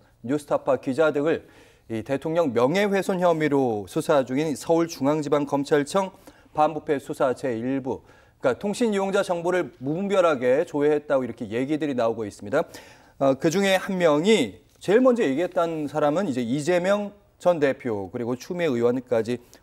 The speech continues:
포함이 좀 되고 있는데, 어, 야당의 주장은 이렇습니다. 야당 주변에 검찰의 통신 조회 문자 받은 사람들이 얼마나 많은지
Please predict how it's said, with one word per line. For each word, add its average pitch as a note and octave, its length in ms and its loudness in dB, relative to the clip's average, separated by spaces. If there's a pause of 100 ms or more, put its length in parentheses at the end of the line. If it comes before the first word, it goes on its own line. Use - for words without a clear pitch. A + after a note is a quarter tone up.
포함이 D#3 300 4
좀 C3+ 200 -2
되고 C3 280 -4
있는데, A2 600 0 (680)
어, C3 440 4
야당의 G3 360 4
주장은 A3+ 280 -2
이렇습니다. D3 720 0 (1400)
야당 F#3+ 260 4
주변에 G3+ 260 0
검찰의 F#3 380 2
통신 G3 340 -6
조회 F3 200 2
문자 D3+ 340 2
받은 D3+ 260 2
사람들이 D3 380 0
얼마나 F3+ 560 2
많은지 B2+ 760 0